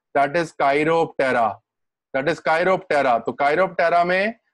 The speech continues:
आजकल ये चर्चा में भी है क्योंकि कोरोना वायरस आप देख रहे हो तो इसका एक ट्रांसमिटर या वेक्टर जो बताया जा रहा है, तो that is Chiroptera। तो that जिसमें आप पढ़ते हो Pteropus, याद रख लेना, which is bat, only mammal that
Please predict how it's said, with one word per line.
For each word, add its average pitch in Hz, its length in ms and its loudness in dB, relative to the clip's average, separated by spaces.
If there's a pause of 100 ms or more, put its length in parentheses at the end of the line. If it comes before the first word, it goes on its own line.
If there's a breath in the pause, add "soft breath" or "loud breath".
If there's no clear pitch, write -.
(140)
आजकल 147 340 0
ये 180 100 2
चर्चा 175 320 0
में 185 160 0
भी 185 120 2
है 190 100 0
क्योंकि - 560 -6
कोरोना 156 400 0
वायरस 175 300 2
आप 170 140 2
देख 160 200 0
रहे 175 140 0
हो 190 100 2
तो 185 160 -2
इसका 170 320 -2
एक 175 180 -4
ट्रांसमिटर 160 480 -2
या 175 100 0
वेक्टर 143 340 -2
जो 180 120 0
बताया 156 280 2
जा 151 120 0
रहा 156 140 0
है, 170 60 0
तो 165 120 -2
that 151 140 0
is 147 40 0
Chiroptera। 147 1300 0 (300)
तो 147 60 -2
that 139 240 0
जिसमें 151 360 -2
आप 165 120 0
पढ़ते 160 240 -2
हो 180 80 -2 (100)
Pteropus, 170 520 0 (1200)
याद 147 200 2
रख 151 80 0
लेना, 151 160 0
which 151 180 0
is 170 120 0
bat, 139 300 2 (480)
only 202 400 2
mammal 190 300 0
that 180 120 0